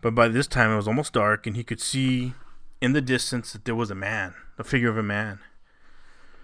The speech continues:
So he called out to the, to the man, saying, "Hey, man," you know, warning him, "There's a mountain lion around this area. Get out of here. You know, come back to the operations center. Head back towards safety." But the figure just stood there.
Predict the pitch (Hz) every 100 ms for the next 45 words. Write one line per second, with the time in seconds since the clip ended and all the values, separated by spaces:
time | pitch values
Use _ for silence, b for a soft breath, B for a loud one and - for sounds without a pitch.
0 | b b b b - - - 180 180 175
1 | 165 160 185 170 - 117 110 107 120 117
2 | 151 156 104 123 113 180 147 123 147 170
3 | - 117 110 117 117 120 117 127 135 123
4 | 110 131 139 123 247 135 104 101 101 104
5 | - 104 101 104 127 131 165 160 107 95
6 | 101 98 98 131 135 135 123 123 120 131
7 | - 110 113 104 127 120 117 131 - 110
8 | 101 92 120 131 - 90 - B B B
9 | B B B B B B B 117 113 143
10 | 135 117 - 123 151 113 104 101